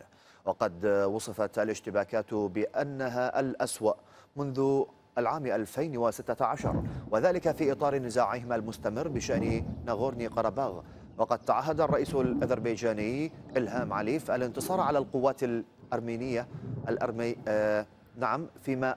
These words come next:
أعلنت أذربيجان الأحكام العرفية والتعبئة العامة والسيطرة على عدد من مناطق الإقليم.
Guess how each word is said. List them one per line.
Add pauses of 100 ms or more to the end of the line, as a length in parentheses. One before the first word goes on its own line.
أعلنت
أذربيجان
الأحكام
العرفية
والتعبئة
العامة
والسيطرة
على
عدد (400)
من
مناطق
الإقليم.